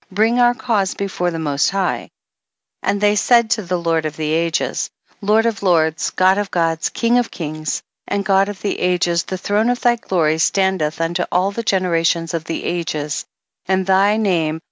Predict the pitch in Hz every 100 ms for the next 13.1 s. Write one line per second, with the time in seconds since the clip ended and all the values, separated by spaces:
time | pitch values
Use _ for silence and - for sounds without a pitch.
0 | _ - 214 208 226 233 233 208 165 156
1 | 160 160 170 165 160 170 185 - 180 180
2 | - - 156 170 185 160 143 139 131 -
3 | - - _ _ _ _ 202 208 226 254
4 | - 180 156 - - 196 214 - 160 143
5 | 160 - - 185 196 202 220 254 220 104
6 | 156 90 - 151 151 - 143 160 - 196
7 | 190 - 147 139 147 - _ _ _ _
8 | - 180 190 - 185 190 208 - 165 170
9 | 170 175 175 180 202 - 151 165 165 -
10 | 190 - 151 151 151 143 151 - 190 165
11 | - - _ _ _ 214 214 214 214 -
12 | 277 208 - 160 147 - 165 - - -